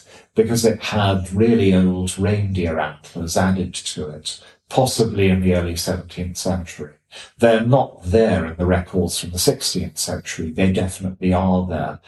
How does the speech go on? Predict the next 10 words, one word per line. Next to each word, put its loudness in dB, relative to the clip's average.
by 4
the 2
later 0
seventeenth. -4
The 4
antlers 2
have -2
been, -4
uh, -6
dated, -2